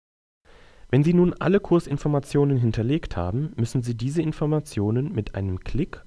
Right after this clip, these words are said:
auf die grüne Diskette im unteren Teil des Fensters abspeichern.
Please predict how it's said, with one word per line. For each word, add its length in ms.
auf 160
die 140
grüne 320
Diskette 640
im 120
unteren 440
Teil 220
des 140
Fensters 540
abspeichern. 680